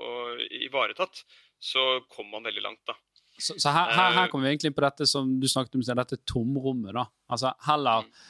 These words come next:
Speaker 2: ok, en, en kjærlig og god oppvekst med, med kanskje litt sånn,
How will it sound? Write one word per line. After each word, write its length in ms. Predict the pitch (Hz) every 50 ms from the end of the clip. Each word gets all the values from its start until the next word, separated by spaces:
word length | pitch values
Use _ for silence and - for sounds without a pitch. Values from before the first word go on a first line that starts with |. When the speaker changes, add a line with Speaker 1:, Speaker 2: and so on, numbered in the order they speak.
| - - - - - _ _ _ _ _ _
Speaker 2:
ok, 120 | - - -
en, 280 | 139 135 135 135 - -
en 160 | 156 147 156 156
kjærlig 440 | 151 - - 143 139 151 165 151 139
og 60 | 135
god 220 | 139 147 135 135
oppvekst 520 | - - 143 147 165 - - - - - -
med, 200 | 143 135 131 127
med 280 | 139 135 131 131 131
kanskje 280 | - - 139 139 - 143
litt 140 | 143 147 -
sånn, 920 | - - 139 131 131 127 123 120 120 120 117 117 117 113 110 - - - -